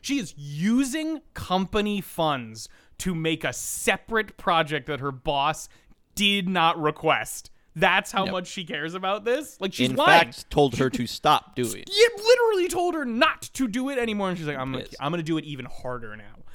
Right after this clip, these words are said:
Speaker 1: But she basically, she gets Je-, uh, Katie thrust upon her in a, the crash itself is fine, but the scene before it that opens the movie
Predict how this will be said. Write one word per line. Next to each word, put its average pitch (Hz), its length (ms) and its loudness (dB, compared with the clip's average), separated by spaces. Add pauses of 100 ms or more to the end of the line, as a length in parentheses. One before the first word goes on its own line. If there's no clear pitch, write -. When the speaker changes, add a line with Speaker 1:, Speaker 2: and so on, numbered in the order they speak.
(300)
Speaker 1:
But 214 260 0 (560)
she - 200 -6
basically, 262 760 -4
she 202 180 -6
gets 185 460 -6 (400)
Je-, 220 140 2 (100)
uh, 170 360 2
Katie 226 260 -4
thrust 202 500 -2
upon 175 320 0
her 147 180 0 (480)
in 220 140 0
a, 185 440 -2 (720)
the 220 240 -4 (760)
crash 254 440 0
itself 175 460 -2
is 147 240 -8
fine, 156 540 -4 (320)
but - 300 -2
the 175 200 -4
scene 294 440 -4
before 185 380 -2
it - 160 -6 (220)
that 160 260 -4
opens 226 520 4
the 180 80 0
movie 175 480 -4